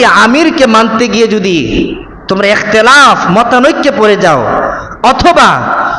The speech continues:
তোমাদের ভিতরে যদি কোনো একটা বিষয় নিয়ে মীমাংসার পথ খুঁজতে গিয়ে ইখতিলাফে পড়ে যাও, তাহলে তোমাদের সঠিক এবং তোমাদেরকে সঠিক গন্তব্যে নিয়ে যাওয়ার দুইটা রাস্তা আছে, একটা হচ্ছে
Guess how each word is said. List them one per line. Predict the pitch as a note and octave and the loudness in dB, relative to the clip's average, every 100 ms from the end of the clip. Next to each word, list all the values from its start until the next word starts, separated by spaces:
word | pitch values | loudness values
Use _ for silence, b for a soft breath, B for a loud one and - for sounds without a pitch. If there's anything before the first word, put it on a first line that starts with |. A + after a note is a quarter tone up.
| - | -6
তোমাদের | - A3 C#4+ E4+ E4 | -2 2 2 2 0
ভিতরে | D4 C#4 B3+ | 0 0 0
যদি | A3+ G#3+ G#3+ | 0 -2 -2
কোনো | A3+ B3 | -2 0
একটা | A#3+ A#3+ | 0 0
বিষয় | G3+ A#3 B3 D4+ C#4 | -2 0 0 2 2
নিয়ে | A#3+ G#3 E3+ - - - - - | 2 2 0 -2 -4 -4 -6 -2
মীমাংসার | A3 C#4+ C#4 C4+ A#3+ A#3+ | 2 2 2 2 0 2
পথ | C#4+ D#4+ | 2 2
খুঁজতে | - C#4+ C#4+ C4 | 2 0 0 -2
গিয়ে | G#3+ A3+ | 0 0
ইখতিলাফে | G3+ G3+ G#3 A3+ C4+ C#4+ C#4+ | 0 0 0 2 2 2 2
পড়ে | B3 A3+ | 2 2
যাও, | G3 F3+ C3 F#2 - - B B - - - - | 4 2 2 -2 -2 -4 B B -16 -10 -8 -2
তাহলে | F3+ G3+ G3+ G3+ G3+ | 0 2 0 0 -2
তোমাদের | G#3 G#3+ G3+ F#3 F3 - | 0 0 0 0 -2 -2
সঠিক | A3+ A#3 D4 C#4+ C#4+ C#4+ F#3+ | -2 0 0 0 -2 -2 0
এবং | G3 F#3+ F#3 | 0 -2 -2
তোমাদেরকে | G3 G3 F3+ F3+ F3 F#3+ | -2 -2 -2 -2 -2 -2
সঠিক | - G#3 G#3 A#3+ D3+ | -2 -2 -2 -2 0
গন্তব্যে | G#3+ C4 B3+ B3 F#3+ G#3+ | 0 0 0 -2 0 0
নিয়ে | G3+ G#3 | 0 0
যাওয়ার | G3 F#3+ F#3 D#3+ D3 F#3+ - - - | 0 2 2 0 -2 -4 -4 -6 -4
দুইটা | C#3+ G#3+ F3+ | -2 -2 0
রাস্তা | E3 E3 - D3 | 0 -2 -2 -2
আছে, | B2+ - A2 - | -2 -4 -4 -4
একটা | D3 - E3+ | -6 -2 -4
হচ্ছে | E3 | -2